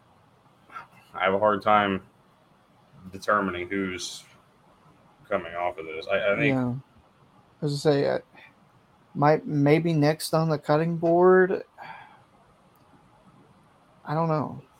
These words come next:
Speaker 2: Cedric Benson, maybe? Should we? I,
Speaker 1: I, I think so. I, he's the guy that comes up next for me, honestly.
Speaker 2: I was just, I was just say, you know, the, he was outstanding running back, not quite Ricky Williams, but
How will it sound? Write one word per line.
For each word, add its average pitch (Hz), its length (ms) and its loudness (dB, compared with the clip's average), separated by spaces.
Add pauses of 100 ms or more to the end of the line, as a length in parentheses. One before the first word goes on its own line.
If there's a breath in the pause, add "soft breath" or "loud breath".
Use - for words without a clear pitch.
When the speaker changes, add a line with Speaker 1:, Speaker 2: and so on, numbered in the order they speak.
Speaker 2:
Cedric 151 420 -4
Benson, 160 360 -4
maybe? 233 420 -4 (160)
Should 165 180 -8
we? 151 160 -2 (180)
I, 143 100 -4 (140)
Speaker 1:
I, 104 220 2
I 107 200 2
think 95 240 -4
so. 80 380 -4 (200)
I, 98 200 0
he's 107 220 -2
the 98 140 -4
guy 87 240 2
that 82 140 -6
comes 82 220 -6
up 82 120 -8
next 80 300 -10
for 80 100 -8
me, 80 280 -8 (380)
honestly. 85 360 -2
Speaker 2:
I 160 40 6
was 160 160 0
just, - 260 -12
I 160 100 2
was 160 160 0
just 151 120 -10
say, 143 240 0
you 147 140 -2
know, 143 220 0
the, 143 300 -4 (320)
he 156 200 -4
was 147 400 -2 (500 soft breath)
outstanding 170 540 2
running 160 280 4
back, 151 240 6
not 156 240 0
quite 165 380 6
Ricky 151 320 -2
Williams, 151 420 2
but 135 280 0